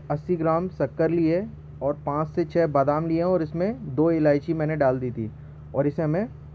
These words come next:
पाउडर बना लेना है। तो मिक्सी में इसे ग्राइंड कर लें और इसका एक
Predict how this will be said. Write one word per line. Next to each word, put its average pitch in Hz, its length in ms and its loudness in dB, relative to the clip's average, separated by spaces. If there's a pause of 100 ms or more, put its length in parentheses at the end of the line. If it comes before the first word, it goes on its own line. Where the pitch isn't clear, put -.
(480)
पाउडर 143 320 4
बना 143 240 0
लेना 117 240 0
है। 107 160 -6 (200)
तो 127 100 -2
मिक्सी 131 260 -4
में 165 120 0
इसे 156 180 0
ग्राइंड 151 340 2
कर 165 100 4
लें 180 180 4
और 170 180 2
इसका 151 220 -2
एक 175 180 2